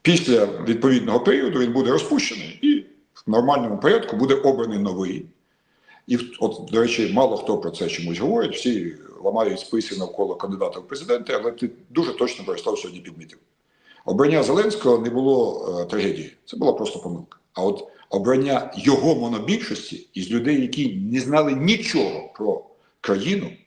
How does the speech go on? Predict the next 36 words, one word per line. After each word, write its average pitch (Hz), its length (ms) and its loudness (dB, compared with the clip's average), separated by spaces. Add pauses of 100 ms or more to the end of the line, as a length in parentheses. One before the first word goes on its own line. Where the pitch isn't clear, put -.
(260)
не 95 100 -4
говорячи 98 380 0
вже 92 100 -6
про 92 180 -10
політику, 82 360 -12 (800)
це 160 160 4
була 139 200 2
трагедія, - 540 -4 (140)
яка 95 200 2
й 101 60 4
привела 107 380 0
до 131 100 -4
сьогоднішньої 98 520 -6
ситуації. - 340 -18 (760)
Тому 139 240 6 (500)
цього 156 280 6
не 131 120 0
можна 127 280 0
допускати. - 540 -8
В - 320 -12
наступному 113 500 0
парламенті 87 540 -4
президент 107 480 -2
не 156 200 4
отримує 113 540 0
монобільшість. 82 840 -12
При 101 100 -4
всій, 98 460 -6 (200)
е, - 40 -18 (320)
моїй 95 200 0
повазі 85 420 -2
до 82 160 -10
Залужного, 104 800 -4
він 110 160 -2
буде 90 200 -4
мати, 87 440 -4